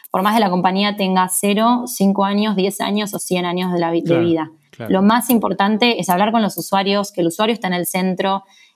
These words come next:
Speaker 1: es entender cuáles son sus problemas. O sea, hablar con ellos da, genera un, un, un valor completamente intangible.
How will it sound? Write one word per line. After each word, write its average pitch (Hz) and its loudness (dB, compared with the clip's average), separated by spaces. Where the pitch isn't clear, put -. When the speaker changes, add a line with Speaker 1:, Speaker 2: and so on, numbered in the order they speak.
Speaker 1:
es 190 -2
entender 190 2
cuáles 202 0
son 202 2
sus 202 0
problemas. 202 0
O - -20
sea, 190 0
hablar 226 2
con 240 4
ellos 240 2
da, 202 2
genera 208 4
un, 220 2
un, 196 2
un 208 4
valor 214 2
completamente 214 2
intangible. 170 0